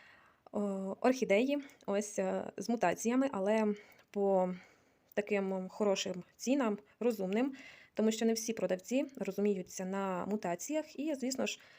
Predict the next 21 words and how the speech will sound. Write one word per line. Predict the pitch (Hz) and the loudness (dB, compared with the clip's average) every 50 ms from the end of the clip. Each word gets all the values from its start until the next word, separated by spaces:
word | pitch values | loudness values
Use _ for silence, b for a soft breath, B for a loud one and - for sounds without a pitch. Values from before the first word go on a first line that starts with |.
| B B B B B | B B B B B
вони | 196 208 208 220 240 | 0 2 2 2 2
продають, | 226 - 202 180 196 202 214 226 226 226 - | 2 -2 -2 0 0 2 2 2 0 0 -4
ем, | 202 185 185 180 180 180 190 202 - - | -6 -6 -6 -6 -8 -8 -10 -12 -12 -4
орхідеї | - 220 - - 214 196 190 185 | -4 -4 -4 -2 -2 -2 -2 0
з | 196 | 0
мутаціями | 214 226 220 277 339 339 - 269 226 214 214 | -2 0 2 0 0 0 0 2 2 2 2
так | 220 208 208 - | 0 -4 -4 -4
само, | - 247 262 277 220 | -2 -2 0 0 0
як | 180 196 208 220 214 - | 0 0 -2 -2 -2 0
і | 214 220 | 0 0
звичайні | 220 - 180 - 208 202 202 202 | 0 -2 -6 -4 -4 -2 -2 -4
стандарти. | - - 196 180 165 143 143 - - - B B B B B | -4 -6 -6 -4 -4 -6 -6 -10 -14 -16 B B B B B
Тому | 220 208 214 247 320 381 - - _ | 0 2 2 2 0 0 -4 -6 _
я | - 202 220 | 0 0 0
тільки | 220 220 226 220 208 - 190 | 2 2 0 -2 -2 -2 0
за | 185 208 214 | 2 2 2
розумну | 233 220 214 208 185 185 | 2 2 0 -2 -2 -2
ціну, | 190 - - 262 320 330 277 | -6 -4 -2 -2 -2 -2 -2
щоб | 269 - 202 185 | -4 -6 -8 -4
нам, | 190 208 214 220 214 B B B B B B B B B B B B B B B _ | 0 0 2 0 0 B B B B B B B B B B B B B B B _
орхоманам, | - 226 220 - 233 226 247 277 277 262 240 233 | 0 0 2 2 2 4 4 4 2 2 0 -2